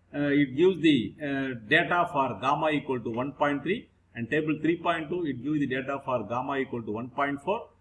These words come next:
and table three point three, it gives the data for the gamma equal to one point six seven. And this is the sample,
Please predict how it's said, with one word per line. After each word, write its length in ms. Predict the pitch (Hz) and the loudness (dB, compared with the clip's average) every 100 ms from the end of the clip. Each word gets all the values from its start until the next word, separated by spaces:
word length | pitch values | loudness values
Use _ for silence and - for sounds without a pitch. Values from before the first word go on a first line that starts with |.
| _ - | _ -10
and 160 | 113 104 | -8 -4
table 240 | 135 139 143 | -2 -2 -2
three 180 | 143 151 | -2 -2
point 280 | 151 147 131 | -2 -2 0
three, 220 | 135 139 | -2 -4
it 180 | 135 107 | -8 -6
gives 200 | 123 131 | -2 -2
the 260 | 120 117 - _ - | -2 -4 -8 _ -8
data 460 | 117 135 135 131 - | -4 0 0 0 -4
for 140 | 110 110 | -6 -6
the 80 | |
gamma 340 | 101 120 131 127 | -6 -6 -4 -6
equal 280 | 113 113 107 | -6 -8 -4
to 240 | 214 294 _ | -6 -6 _
one 180 | 113 120 | -10 -8
point 380 | - 120 170 302 | -4 -4 -4 -8
six 320 | - 139 - - | -6 -4 -4 -6
seven. 240 | 98 90 _ _ _ _ _ _ _ _ _ | -10 -12 _ _ _ _ _ _ _ _ _
And 200 | 185 190 | 0 2
this 160 | 214 214 | 4 4
is 140 | 240 | 2
the 100 | 202 | 0
sample, 500 | - 185 208 202 160 | 2 2 4 6 4